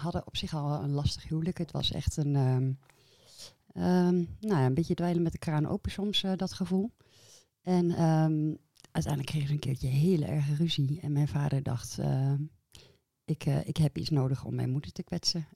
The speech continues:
En toen heeft hij dit geheim op tafel gegooid, eh, dat wij dus niet zijn kinderen waren. Niet zijn biologische kinderen waren. Dus ja, het is echt vanuit een, een, een gevoel gegaan van, "Ik, ik heb iets nodig om mijzelf te sterken." En, eh,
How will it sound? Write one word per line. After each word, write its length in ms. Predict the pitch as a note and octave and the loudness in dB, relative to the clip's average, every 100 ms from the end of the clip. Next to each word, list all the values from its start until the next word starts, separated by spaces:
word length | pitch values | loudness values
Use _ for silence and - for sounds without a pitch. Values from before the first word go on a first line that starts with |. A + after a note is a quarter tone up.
| - | -6
En 360 | D3 C#3+ C#3+ - | -4 -2 -4 -6
toen 160 | D#3+ C#3+ | -4 0
heeft 240 | C3+ - | -2 -4
hij 80 | C3+ | -6
dit 160 | D3+ C#3+ | -4 -4
geheim 500 | - B2 D3+ F#3 D#3+ _ _ _ | -2 0 0 0 -4 _ _ _
op 80 | - | -8
tafel 300 | F#3 D#3 D3 | 0 0 0
gegooid, 520 | C3 C3 D3 C#3+ - - | -4 -2 2 2 2 2
eh, 380 | D3 C#3+ C#3 C#3 - - _ _ _ | 2 4 4 2 -2 -16 _ _ _
dat 160 | E3 C#3+ | 0 2
wij 160 | C#3+ | 2
dus 120 | C3+ | 4
niet 180 | D#3+ D#3 | 2 2
zijn 180 | - C3+ | 2 2
kinderen 380 | F#3+ A3 G3+ C#3 | 0 0 0 0
waren. 400 | B2+ A2+ - B2+ - | 0 -2 -6 -10 -6
Niet 140 | D#3 C#3+ | -4 0
zijn 160 | D3 C3+ | 0 2
biologische 540 | C#3 C#3 F#3+ - E3 | 4 4 2 -2 -6
kinderen 360 | - E3 D3 C3+ | -2 -2 -2 -2
waren. 340 | C3+ - C3+ _ _ - - _ _ _ | -2 -4 -12 _ _ -20 -20 _ _ _
Dus 160 | D#3+ C#3 | -8 0
ja, 260 | E3+ E3 D3 | 4 4 4
het 180 | C#3+ - | -6 -2
is 160 | D#3 | 0
echt 260 | C#3 F3 - | 0 -2 -2
vanuit 300 | - D3 C#3+ | 0 2 4
een, 280 | D3+ D3 - | 4 2 2
een, 200 | C#3 C#3 | 0 0
een 240 | C#3 C#3 C3+ | 0 0 0
gevoel 340 | D3+ D#3+ F3+ | -2 2 2
gegaan 360 | E3 C3+ C3+ C3+ | 2 2 2 2
van, 140 | B2+ | 0
"Ik, 220 | D3 - | -2 -6
ik 160 | D3+ - | -12 -4
heb 180 | D3 D3 | -4 0
iets 100 | D#3 | 0
nodig 340 | D3 E3 C#3 | 2 0 0
om 80 | C#3 | 2
mijzelf 360 | C#3+ C3+ C3+ | 2 2 0
te 80 | - | 0
sterken." 520 | - F3 E3 D3+ C3+ C#3 | 0 2 0 2 0 2
En, 200 | C#3 C3 | 2 2
eh, 160 | C3 | 0